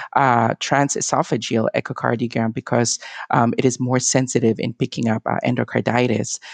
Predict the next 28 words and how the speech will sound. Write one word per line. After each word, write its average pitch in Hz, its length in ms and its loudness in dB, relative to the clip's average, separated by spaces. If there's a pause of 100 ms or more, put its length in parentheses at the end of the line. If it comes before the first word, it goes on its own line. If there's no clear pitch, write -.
(160)
So 175 140 2
that's 175 280 2
one. 156 600 4 (400)
Um, 147 480 4 (120)
and 147 280 4
I'm 165 120 2
gonna 196 160 4
exhaust 131 640 2
all 139 180 4
the 127 140 2
non-invasive 120 800 0
tests - 600 -6
that 113 140 -2
I 110 140 2
need. 110 480 -4
For - 100 -6
example, 120 540 2
since - 280 -4
no 113 120 2
cardiosis 117 640 2
is - 140 -4
a 113 280 2
major 120 380 0
consideration 117 720 -4
here, 190 440 4 (340)
it - 100 4
should 175 200 2
be 156 80 4